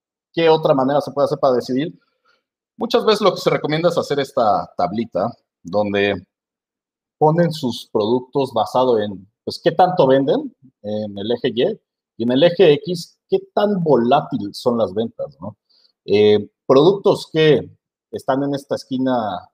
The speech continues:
eh, superior a, a, a la izquierda, eh, que vendes mucho y la voli-, volatilidad es baja,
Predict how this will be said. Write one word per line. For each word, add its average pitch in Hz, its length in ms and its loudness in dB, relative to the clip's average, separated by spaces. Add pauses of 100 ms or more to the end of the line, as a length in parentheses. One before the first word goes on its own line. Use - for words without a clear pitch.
eh, 90 340 -8
superior 107 640 -4
a, 82 260 -4
a, 67 520 -8
a 95 60 -4
la 95 60 -6
izquierda, 131 420 2 (380)
eh, 101 300 2
que 113 140 4
vendes 143 440 4
mucho 131 420 -2 (100)
y 117 80 -2
la 110 120 0
voli-, 107 300 -2 (120)
volatilidad 110 720 0
es 117 180 -2
baja, 123 400 0